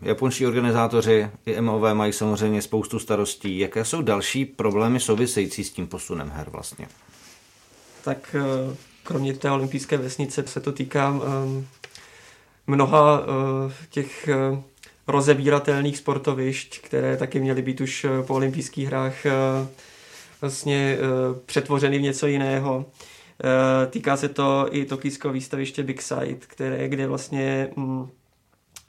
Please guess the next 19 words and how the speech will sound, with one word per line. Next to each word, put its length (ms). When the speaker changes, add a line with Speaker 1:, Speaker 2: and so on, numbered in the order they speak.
Speaker 2:
mělo 360
být 300
umístěno 500
hlavní 300
tiskové 360
a 40
vysílací 440
centrum. 640
Eh, 400
otázka 500
je, 420
eh, 500
jaké 400
další 360
akce 500
se 160
tam 160
měly 200
konat 360